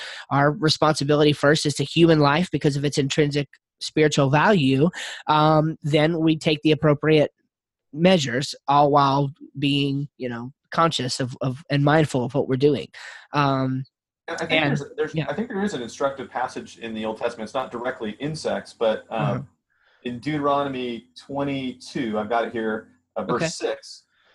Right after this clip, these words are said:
Speaker 2: it says, "If you come across a bird's nest beside the road, either in a tree or on the ground, and the mother is sitting on the young or on the eggs, do not take the mother with the young. You may
Speaker 1: Hmm.
Speaker 2: take the young,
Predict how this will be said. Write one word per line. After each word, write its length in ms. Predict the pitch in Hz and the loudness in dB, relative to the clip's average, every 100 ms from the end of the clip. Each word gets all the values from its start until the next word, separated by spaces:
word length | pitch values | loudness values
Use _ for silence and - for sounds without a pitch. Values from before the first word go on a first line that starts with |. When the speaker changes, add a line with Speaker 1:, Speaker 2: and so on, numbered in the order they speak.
| - | -16
Speaker 2:
it 80 | 113 | -4
says, 380 | 147 127 120 - | 0 0 -2 -6
"If 160 | 143 | -8
you 80 | 160 | -4
come 160 | 180 214 | -2 0
across 320 | 220 170 - | 0 -4 -4
a 60 | |
bird's 400 | 127 127 143 135 | -8 -4 -4 -4
nest 340 | 120 101 - - | -4 -6 -6 -14
beside 340 | 113 117 113 | -6 -2 0
the 80 | 110 | 0
road, 380 | 110 113 101 101 - | 2 2 0 -6 -8
either 300 | 135 131 117 | -6 -4 -4
in 100 | 110 | -6
a 60 | |
tree 480 | 104 - 143 151 160 | -8 -6 -4 -4 -6
or 180 | - 117 | -2 0
on 80 | 113 | 0
the 60 | 110 | -2
ground, 480 | 117 110 101 107 101 _ _ | -2 -2 -2 -6 -12 _ _
and 80 | 113 | -4
the 60 | 113 | -2
mother 320 | 120 135 139 | 2 2 2
is 120 | 113 | 0
sitting 280 | - 139 143 | -4 -4 -2
on 260 | 127 120 117 110 | -4 -4 -10 -10
the 120 | 113 | -6
young 360 | 107 117 123 123 | -2 0 -2 -2
or 180 | 117 110 | 0 2
on 120 | 110 | 0
the 120 | 107 | 0
eggs, 440 | 113 104 101 - _ _ - | 0 0 -4 -12 _ _ -6
do 100 | 151 | -2
not 300 | 170 170 - | 0 0 0
take 240 | 143 127 | -2 -2
the 80 | - | -2
mother 260 | 117 110 110 | 0 2 2
with 180 | 107 107 | -2 -4
the 60 | |
young. 320 | 117 143 110 - _ _ - | -2 -2 -2 -8 _ _ -8
You 60 | 143 | -4
may 100 | 120 | -2
Speaker 1:
Hmm. 80 | 127 | 0
Speaker 2:
take 180 | 170 | 0
the 60 | 196 | 0
young, 420 | 170 120 113 135 | 0 2 0 -2